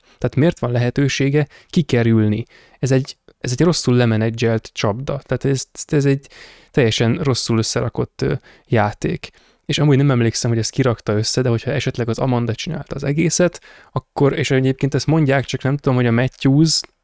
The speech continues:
része volt, az ő része, vagy az egészet csinálta ő, de meg, megkockáztatnám egyébként, hogy az egészet ő csinálta, most nem tudom, a későbbi filmekben megmagyarázzák-e,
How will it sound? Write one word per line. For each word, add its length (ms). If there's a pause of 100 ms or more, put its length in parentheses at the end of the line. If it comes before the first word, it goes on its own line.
(300)
része 420
volt, 280
az 100
ő 160
része, 320
vagy 140
az 80
egészet 440
csinálta 480
ő, 100
de 160
meg, 280
megkockáztatnám 720
egyébként, 360
hogy 80
az 60
egészet 380
ő 80
csinálta, 420
most 200 (420)
nem 120
tudom, 180
a 20
későbbi 380
filmekben 360
megmagyarázzák-e, 800